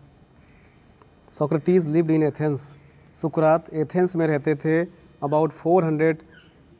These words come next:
years before, लगभग चार सौ वर्ष पहले Jesus Christ was born, ईसा मसीह के जन्म से। कहते हैं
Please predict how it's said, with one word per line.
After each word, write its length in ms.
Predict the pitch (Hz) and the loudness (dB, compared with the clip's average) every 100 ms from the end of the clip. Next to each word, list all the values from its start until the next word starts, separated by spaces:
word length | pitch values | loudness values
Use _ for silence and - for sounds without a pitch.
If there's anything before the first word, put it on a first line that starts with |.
| _ 147 | _ -2
years 360 | 156 160 139 139 | 0 0 -2 -6
before, 380 | 139 151 143 117 _ - 135 | -2 0 0 -4 _ -14 -4
लगभग 320 | 151 147 160 | -2 -2 -6
चार 360 | 156 151 147 156 | -4 2 2 2
सौ 160 | 165 | 0
वर्ष 260 | 151 156 151 | 0 -2 -4
पहले 460 | - 143 143 131 107 - - - - 131 | -6 -4 -2 -4 -8 -20 -20 -20 -14 -4
Jesus 400 | 151 143 175 - | -2 0 -4 0
Christ 360 | 147 151 143 | 0 0 -2
was 240 | 143 139 131 | -2 -2 -2
born, 320 | 127 123 120 104 - _ | -4 -4 -4 -12 -20 _
ईसा 220 | 147 151 | -2 0
मसीह 340 | 160 151 151 151 | 0 0 -2 -2
के 140 | 151 | -4
जन्म 260 | 127 131 123 | -4 -6 -6
से। 180 | - 104 104 - - - - | -8 -12 -12 -20 -20 -18 -12
कहते 240 | 127 165 | -2 2
हैं 280 | 156 165 | 2 2